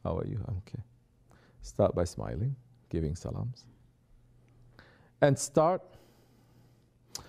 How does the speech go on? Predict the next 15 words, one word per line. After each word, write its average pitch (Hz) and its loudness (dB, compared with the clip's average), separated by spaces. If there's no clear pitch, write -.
with 123 6
not 131 2
complaining 110 4
about 87 4
each 78 -6
other. - -4
And 202 6
if 170 8
you 175 6
notice 196 6
some 185 4
things 160 4
about 143 6
a 135 4
person, 151 2